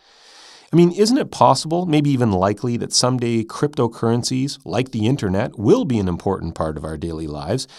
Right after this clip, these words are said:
but that it will be something other than Bitcoin that emerges as the winner? So the larger lesson here is that it's very easy to be seduced by narratives and to find ourselves lured away from our long-term commitment to investing and building wealth.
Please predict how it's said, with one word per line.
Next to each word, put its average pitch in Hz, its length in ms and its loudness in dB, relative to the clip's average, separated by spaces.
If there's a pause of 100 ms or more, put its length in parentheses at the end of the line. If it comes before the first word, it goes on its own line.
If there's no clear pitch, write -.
(160)
but 147 100 2
that 147 140 4
it - 20 4
will 143 140 6
be 127 100 0
something 143 540 -2
other 139 260 4
than 104 260 0
Bitcoin 87 520 -8
that 80 100 -8
emerges 87 460 -6
as 76 120 -10
the 87 100 -8
winner? 90 400 -10 (1080)
So - 140 2
the 196 100 4
larger 220 360 2
lesson 151 300 2
here 113 200 2
is 104 140 2
that 101 220 -2
it's 110 120 -6
very - 400 -6
easy 113 320 0
to 104 60 -4
be 98 120 -4
seduced 95 540 -2
by 90 160 -2
narratives 87 640 -4
and 80 80 -10
to 87 60 -10
find 107 400 0
ourselves 95 480 0
lured 110 420 2
away 95 380 0
from 95 180 -4
our 87 140 -2
long-term 92 640 -2
commitment 92 480 -6
to 95 100 -6
investing 87 560 -6
and 80 100 -8
building 85 380 -6
wealth. - 400 -12